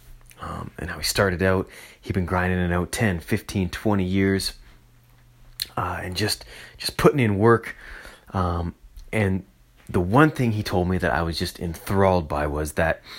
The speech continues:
he doesn't floss. So when I was talking to this guy, he was just in jeans and a, and a white tee. Um, some runners, nothing stuck out, man, right?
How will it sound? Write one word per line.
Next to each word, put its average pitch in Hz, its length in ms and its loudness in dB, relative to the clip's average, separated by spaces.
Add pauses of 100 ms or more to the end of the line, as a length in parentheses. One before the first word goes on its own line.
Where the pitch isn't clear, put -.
(520)
he - 160 0
doesn't 113 160 2
floss. - 440 -2
So 90 140 -2
when 90 160 2
I 87 80 2
was 85 100 -4
talking 113 240 4
to 82 60 -4
this - 60 -12
guy, 87 160 2
he 90 120 0
was 87 140 0
just 90 220 -4
in 82 200 0
jeans 101 360 2
and 98 100 2
a, 92 100 -2
and 95 120 -2
a 87 40 2
white 85 300 0
tee. 78 300 -4 (640)
Um, 73 340 -6 (520)
some 80 260 -4
runners, 87 400 0
nothing 113 240 2
stuck - 260 0
out, 76 160 -6
man, 78 240 -4
right? 87 220 -2